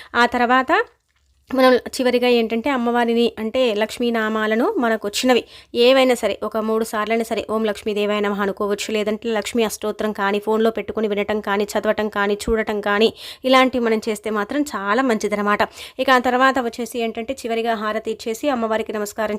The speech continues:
చేసేసుకుంటే సరిపోతుంది. ఇలా కూడా సింపుల్గా పూజ చేసుకోవచ్చు. ఇలా కూడా మనం పూజ చేసేసుకుంటే అమ్మవారి అనుగ్రహం కలుగుతుంది. ఇంట్లో పూజ చేసుకునేటప్పుడే మనం తులసి కోట దగ్గర కూడా ఏంటంటే నియమాలను ఆచరించాలి. తులసి లక్ష్మీదేవి రూపం. తులసి మొక్క ఏంటంటే ముప్పై మూడు కోట్ల దేవతల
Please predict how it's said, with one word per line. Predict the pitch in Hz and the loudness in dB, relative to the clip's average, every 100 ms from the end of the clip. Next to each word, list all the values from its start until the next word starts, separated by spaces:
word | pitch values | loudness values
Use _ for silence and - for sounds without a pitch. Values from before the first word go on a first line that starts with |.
| 220 | -6
చేసేసుకుంటే | 208 196 - 233 | -8 -8 -6 -6
సరిపోతుంది. | 240 208 202 208 220 269 | -4 -6 -4 -4 -2 0
ఇలా | 233 214 | 0 -2
కూడా | 226 254 | -2 -4
సింపుల్గా | 247 214 208 262 | -4 -6 -2 0
పూజ | 294 220 220 208 | 2 0 -2 -8
చేసుకోవచ్చు. | - 202 196 - - - - - | -6 -6 -6 -6 -10 -16 -20 -6
ఇలా | 247 254 247 | 2 4 4
కూడా | 262 | 0
మనం | 262 233 | 0 -2
పూజ | 233 226 226 | -2 -4 -4
చేసేసుకుంటే | 208 220 - 220 226 311 | -6 -6 -8 -8 -4 -2
అమ్మవారి | 247 220 220 | -2 -2 -2
అనుగ్రహం | 208 196 254 | -2 -4 -4
కలుగుతుంది. | 202 196 202 220 - | -4 -6 -4 -4 -2
ఇంట్లో | 247 254 277 | -2 0 -2
పూజ | 247 220 226 233 | -2 -6 -6 -6
చేసుకునేటప్పుడే | 220 220 220 220 - 349 - - - - | -6 -6 -6 -4 -2 -2 -2 -14 -10 0
మనం | 247 | 2
తులసి | 240 233 254 | 2 0 -2
కోట | 247 226 | -4 -4
దగ్గర | 220 226 220 | -4 -4 -4
కూడా | 226 226 | -2 -2
ఏంటంటే | 214 208 208 269 | -2 -4 -6 -2
నియమాలను | 233 226 226 262 | -2 -2 0 -2
ఆచరించాలి. | 214 202 208 202 214 214 | -2 -4 -6 -4 -4 -4
తులసి | - 240 - | -2 -4 -2
లక్ష్మీదేవి | 240 226 - 233 214 214 | -4 -4 -4 -2 0 0
రూపం. | 202 202 214 | 0 -2 -4
తులసి | 214 226 233 240 | -6 -6 -4 -4
మొక్క | 226 226 | -4 -4
ఏంటంటే | 220 214 220 | -4 -4 -6
ముప్పై | 226 220 - 220 | -6 -6 -6 -4
మూడు | 220 214 | -4 -4
కోట్ల | 208 208 208 | -6 -4 -4
దేవతల | 202 214 240 254 | -2 -2 0 2